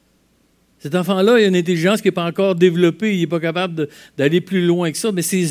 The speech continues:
gens-là ont une intelligence obscurcie, ils ne sont pas capables d'aller plus loin que ça. Qu'est-ce qu'on a dit contre toi ? C'est en vain que l'on sert Dieu.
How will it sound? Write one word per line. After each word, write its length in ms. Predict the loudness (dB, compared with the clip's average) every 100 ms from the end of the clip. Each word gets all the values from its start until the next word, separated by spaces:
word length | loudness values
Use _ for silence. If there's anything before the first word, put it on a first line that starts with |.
| -2
gens-là 560 | -2 -2 -2 0 -2 -4 -16 -20 -18 -4
ont 120 | -2
une 120 | 0
intelligence 840 | 0 -2 -2 -4 -4 -4 -6 -10 -14 _ -6
obscurcie, 920 | -6 -8 -12 -12 -10 -12 -10 -10 -12
ils 60 |
ne 40 | -12
sont 200 | -10 -12
pas 220 | -10 -8
capables 420 | -6 -8 -8 -8
d'aller 240 | -8 -6 -8
plus 220 | -8 -8
loin 260 | -6 -8
que 80 | -10
ça. 200 | -14 -18 _ _ _ _ _ _ _ _ _ _ _ _ _ _ _ _ _ _ _ _ _ _ _ _ -12
Qu'est-ce 200 | -10 -6
qu'on 160 | -4
a 80 | -4
dit 240 | -6 -12
contre 320 | -12 -10 -10 -12
toi ? 220 | -12 -12 _ _ _ _ _ _ _ _ _ _ _ _ _ _ _ _ _ _ _ _ _ _ _ _ _ _ _ _ _ _ _ _ _ _ _ _ _ _ _ _ _ _ _ _
C'est 280 | -4 -2 2
en 200 | 2 2
vain 300 | 2 2 0
que 120 | 0
l'on 180 | -2 -2
sert 380 | -4 -4 -4 -6
Dieu. 420 | -8 -6 -6 -6